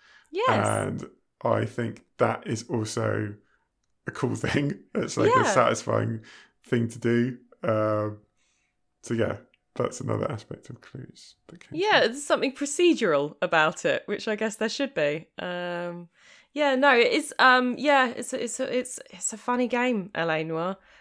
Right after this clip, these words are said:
Speaker 2: Mm.
Speaker 1: Um, but yeah, a, a good one. I think the thing I had with L A Noire was that, um, and this is sort of mild spoilers, um, but, um, you kind of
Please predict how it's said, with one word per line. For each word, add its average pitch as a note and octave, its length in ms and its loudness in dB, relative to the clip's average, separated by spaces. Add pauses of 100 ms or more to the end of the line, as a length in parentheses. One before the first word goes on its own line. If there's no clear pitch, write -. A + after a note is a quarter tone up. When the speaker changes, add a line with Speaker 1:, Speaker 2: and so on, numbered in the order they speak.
(100)
Speaker 2:
Mm. C3+ 120 -2
Speaker 1:
Um, F#3 760 -4
but G3+ 300 2
yeah, G3+ 380 0
a, F3 120 -6 (220)
a F3+ 80 -8 (140)
good A3 260 2 (100)
one. D4 520 2 (260)
I C4 80 8
think F#4 160 4
the A4 60 2
thing G4+ 160 4
I D#4+ 120 10
had D4 160 4
with A3+ 120 -2
L F3 160 6
A F3 80 4
Noire D#3+ 360 6
was F3 260 -4
that, F3+ 320 2
um, E3+ 500 0
and F#3+ 160 -2
this A3 160 -2
is G#3+ 80 -6
sort - 160 -4
of G3 100 -10
mild F3 640 0
spoilers, C#3+ 960 -4
um, D#3 400 -2 (360)
but, F#3+ 260 6
um, F3 300 4
you F3+ 160 -8
kind C4 440 2
of A#3+ 220 2